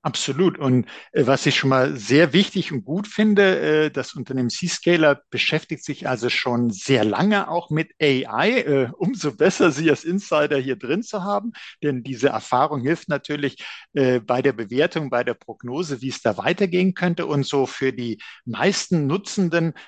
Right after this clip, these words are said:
war ja wirklich mit Chat G P T, hat man dann vorher immer gedacht, „Ah, künstliche Intelligenz, ein Thema der Zukunft, Science Fiction.“ Und plötzlich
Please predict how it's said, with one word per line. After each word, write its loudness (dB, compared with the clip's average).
war -8
ja -2
wirklich -4
mit -6
Chat -4
G -6
P -8
T, 0
hat -4
man 2
dann -2
vorher -4
immer -4
gedacht, -4
„Ah, 0
künstliche -6
Intelligenz, -2
ein -4
Thema -4
der -4
Zukunft, -6
Science 0
Fiction.“ -4
Und -6
plötzlich 0